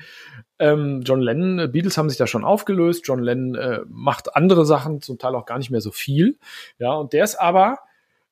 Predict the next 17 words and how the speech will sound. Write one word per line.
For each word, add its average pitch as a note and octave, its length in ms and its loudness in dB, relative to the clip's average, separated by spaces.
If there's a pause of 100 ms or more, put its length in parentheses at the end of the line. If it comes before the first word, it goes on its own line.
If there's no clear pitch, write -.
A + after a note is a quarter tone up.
äh, D3 280 2
Nummer C#3 360 2
eins F#3+ 340 2
in E3+ 100 2
den E3 100 4
U-S-Single-Charts F#3 960 2
mit F#3 60 -4
dem D#3+ 80 -4
Song E3 240 -2
nam-, D#3 480 0
namens C#3+ 460 -2
Whatever D3+ 400 2
Gets D3+ 280 0
You F3+ 140 -2
Through C#3 400 -2
the C#3+ 120 6
Night. C#3 500 2